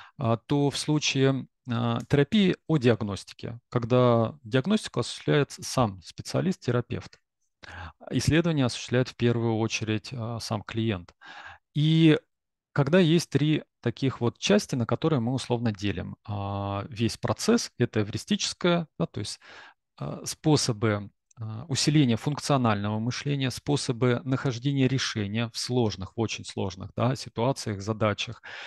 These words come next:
Это, это изучает наука эвристика, поэтому мы назвали условно это эвристическим, а, эвристической частью деятельности. Есть фасилитационная, это помощь,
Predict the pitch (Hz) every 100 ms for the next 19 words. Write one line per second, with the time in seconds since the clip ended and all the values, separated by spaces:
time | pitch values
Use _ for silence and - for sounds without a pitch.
0 | 92 - 165 139 - 147 147 110 113 135
1 | 131 110 113 113 113 110 113 - - -
2 | 101 - 180 165 107 127 135 107 - 160
3 | 127 107 95 104 - - - - 123 143
4 | - - - _ 135 123 127 110 - 110
5 | - - - 156 139 - 147 147 - -
6 | - 117 139 127 127 123 - 123 - -
7 | 165 190 - 160 156 139 - - 143 110
8 | 98 117 139 143 - 131 101 90 -